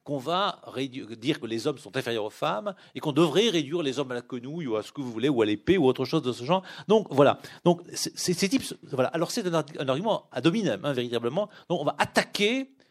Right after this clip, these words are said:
celui qui tient le discours. Celui qui tient le discours n'est pas digne, véritablement. Alors, évidemment, on, commentaire aussitôt,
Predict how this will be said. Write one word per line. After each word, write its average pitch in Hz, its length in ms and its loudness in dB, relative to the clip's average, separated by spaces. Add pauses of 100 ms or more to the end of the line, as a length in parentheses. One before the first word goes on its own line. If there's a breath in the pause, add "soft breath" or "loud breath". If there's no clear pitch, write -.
(220 soft breath)
celui 196 480 0
qui 165 140 -16
tient 240 240 0
le 202 60 -2
discours. 160 440 -4
Celui 196 200 -4
qui - 100 -14
tient 190 120 2
le 175 60 0
discours 165 300 -6
n'est 170 80 -2
pas 147 120 -4
digne, 117 380 -6
véritablement. 98 640 -4 (560 loud breath)
Alors, 113 340 0
évidemment, 107 920 0
on, 120 40 -16
commentaire 127 400 4
aussitôt, 240 540 0